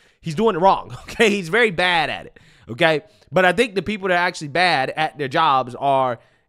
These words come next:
M S N B C. If their jobs are actually to be journalists. However, because their jobs are not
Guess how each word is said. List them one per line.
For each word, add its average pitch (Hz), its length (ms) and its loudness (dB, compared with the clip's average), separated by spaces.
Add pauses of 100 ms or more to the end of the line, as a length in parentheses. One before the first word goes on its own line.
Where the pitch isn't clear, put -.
M 165 120 -4
S 151 180 -4
N 151 60 -10
B 123 100 -10
C. - 180 -14
If 170 120 -2
their 180 100 -2
jobs 196 440 0
are 170 80 -2
actually 180 360 -4
to 170 160 -10
be 165 140 -10
journalists. 160 480 0
However, 202 340 4
because 170 240 -6
their 160 100 -4
jobs 175 340 0
are 151 80 -2
not 202 320 0